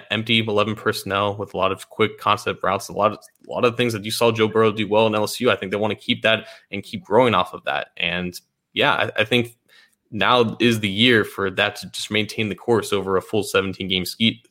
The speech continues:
um, schedule instead of having to deal with un-, unfortunate injuries and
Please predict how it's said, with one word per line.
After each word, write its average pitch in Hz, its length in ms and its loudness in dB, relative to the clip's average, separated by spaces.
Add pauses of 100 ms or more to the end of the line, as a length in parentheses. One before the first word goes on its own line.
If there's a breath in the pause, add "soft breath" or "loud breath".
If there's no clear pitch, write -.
(220)
um, 87 340 -4
schedule 101 520 2 (280 loud breath)
instead 104 300 0
of 95 120 2
having 104 240 -2
to 98 80 -2
deal 98 240 2
with 95 160 2
un-, 92 180 -6
unfortunate 104 560 0
injuries 95 400 -4
and 87 180 -6